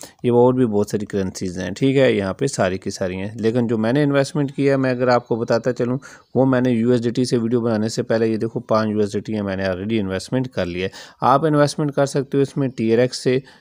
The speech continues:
बीटीसी से, Ethereum से, बीएनबी से, ठीक है। जिसमें आपको अच्छा लगे वो आप इन्वेस्टमेंट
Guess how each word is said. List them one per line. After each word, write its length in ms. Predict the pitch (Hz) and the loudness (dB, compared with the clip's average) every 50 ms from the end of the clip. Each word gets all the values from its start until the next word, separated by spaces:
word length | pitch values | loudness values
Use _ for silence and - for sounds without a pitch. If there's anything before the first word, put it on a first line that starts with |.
| _ _ _ | _ _ _
बीटीसी 540 | 107 110 117 113 107 - 139 127 - 143 131 | 0 2 2 2 2 2 0 0 2 0 0
से, 540 | 123 - - 135 135 139 175 214 - - 107 | 0 2 2 2 2 2 0 -4 -4 -6 -6
Ethereum 460 | 104 - 120 117 117 123 131 127 127 | -2 0 0 2 2 2 2 2 2
से, 360 | 123 - 143 127 123 127 - - - | 0 0 0 0 0 0 -2 -4 -6
बीएनबी 600 | 104 98 101 107 113 117 110 104 95 101 101 101 | -6 -4 -2 0 2 2 2 0 0 0 -2 -2
से, 260 | 95 - - 85 87 - | -4 -6 -8 -8 -8 -2
ठीक 180 | - 147 147 156 | 0 0 4 4
है। 140 | 160 160 - - - - - _ _ _ | 2 0 0 -12 -18 -18 -18 _ _ _
जिसमें 320 | 127 139 139 - 170 151 139 | 0 0 0 2 0 0 2
आपको 280 | 131 127 120 - - | 2 2 0 2 0
अच्छा 220 | 120 104 - - 127 | 0 0 0 -2 0
लगे 160 | 120 120 113 | 0 0 0
वो 160 | 117 113 110 | 0 0 0
आप 160 | 104 101 - | 0 0 -2
इन्वेस्टमेंट 520 | 104 98 92 90 87 - - 131 143 147 | -4 -4 -4 -4 -6 -6 -4 -4 -4 -4